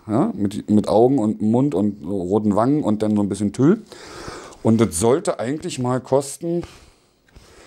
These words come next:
keine Ahnung, das hatten sie jedenfalls dann reduziert auf vier neunundneunzig und dann nochmal reduziert auf zwei neunundneunzig jetzt. Und davon halt,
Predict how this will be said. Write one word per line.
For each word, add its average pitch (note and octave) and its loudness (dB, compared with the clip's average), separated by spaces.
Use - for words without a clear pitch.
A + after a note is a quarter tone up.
keine G#2+ 0
Ahnung, D3 0
das G2+ -4
hatten B2+ -2
sie C3 -4
jedenfalls C3+ -2
dann A#2+ -2
reduziert A#2 -2
auf A#2+ 0
vier B2+ 0
neunundneunzig A#2 2
und B2+ -2
dann A2+ 2
nochmal C3+ 2
reduziert A#2+ 0
auf F#2+ 0
zwei G#2 0
neunundneunzig F#2+ -2
jetzt. - -2
Und G2+ 0
davon A#2+ 0
halt, A2+ -2